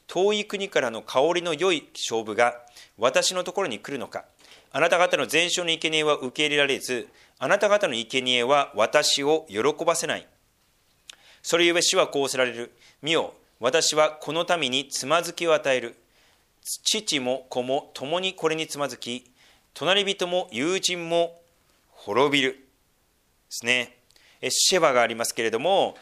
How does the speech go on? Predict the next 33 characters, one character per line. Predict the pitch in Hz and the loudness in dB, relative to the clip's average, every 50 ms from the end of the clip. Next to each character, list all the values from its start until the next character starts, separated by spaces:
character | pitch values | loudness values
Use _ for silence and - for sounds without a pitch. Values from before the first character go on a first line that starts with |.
| - - - _ | -20 -20 -20 _
こ | - - | -2 0
れ | 135 | 2
は | 135 139 139 135 131 - - | 4 4 4 4 4 2 2
ア | 113 | 2
ラ | 135 156 170 | 4 4 2
ビ | 165 185 180 | 2 2 2
ア | 180 165 | 2 2
半 | - 160 156 156 151 | 2 0 0 0 -2
島 | - 120 107 | -6 -6 -6
の | 98 87 | -6 -8
南 | 82 80 82 92 110 123 147 165 180 185 185 180 | -12 -16 -10 -6 -2 0 2 4 4 4 2 2
で | 175 165 | 2 0
す | 151 - - | 0 -2 -4
ね。 | 92 92 101 107 - _ _ _ _ _ _ _ _ _ - - - - _ | -6 -8 -10 -12 -12 _ _ _ _ _ _ _ _ _ -20 -20 -20 -12 _
で、 | - 185 | -4 -2
そ | - - 170 | -2 -2 0
こ | 180 214 | 0 0
の | 214 214 | 2 2
と | 208 208 | 0 0
こ | 208 220 | 2 2
ろ | 208 196 | 0 2
か | 202 147 | 4 4
ら、 | 139 143 151 147 131 98 82 - - _ - - - _ _ | 4 6 6 4 2 0 -2 -6 -14 _ -20 -20 -20 _ _
ま、 | - 117 - - _ _ _ _ | -6 -6 -6 -8 _ _ _ _
入 | - 131 143 165 185 196 185 | -8 -4 -2 0 0 -2 -2
港 | - - 185 175 170 165 | -2 0 2 2 4 4
が | 151 175 175 160 127 95 - - | 4 4 4 4 2 0 -4 -8
入 | - - - 147 151 | -12 -4 -2 -2 -2
っ | 143 - | -2 -4
て | - 107 | -6 -6
く | - - | -4 -4
る | 107 101 | -6 -4
と。 | - - 85 85 - | -4 -6 -8 -8 -10